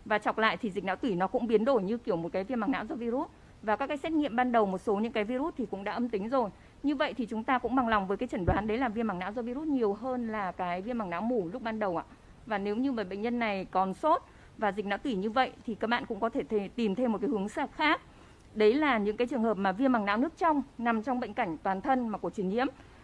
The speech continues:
Và có thể những trường hợp này các bạn có thể điều trị thử như rickettsia ấy ạ.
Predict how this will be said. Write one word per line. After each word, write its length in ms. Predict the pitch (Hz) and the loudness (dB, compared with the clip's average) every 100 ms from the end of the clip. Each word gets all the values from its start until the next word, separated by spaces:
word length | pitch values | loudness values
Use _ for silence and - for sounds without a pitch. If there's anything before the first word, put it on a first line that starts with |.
| - | -14
Và 160 | - 208 | 0 2
có 100 | 214 | 2
thể 200 | 320 208 - | 2 0 0
những 220 | 190 226 | -4 -4
trường 120 | 302 247 | -2 -2
hợp 120 | 208 | -2
này 140 | 202 | -4
các 80 | 233 | -2
bạn 140 | 247 220 | -4 -4
có 60 | |
thể 120 | 254 | -6
điều 160 | 202 185 | -2 -2
trị 200 | - 262 | -2 -8
thử 160 | 277 226 | -2 0
như 300 | 180 247 240 | 0 0 -2
rickettsia 380 | 285 330 320 294 | -2 -6 -4 -2
ấy 260 | 262 247 | -2 -2
ạ. 100 | 247 | -4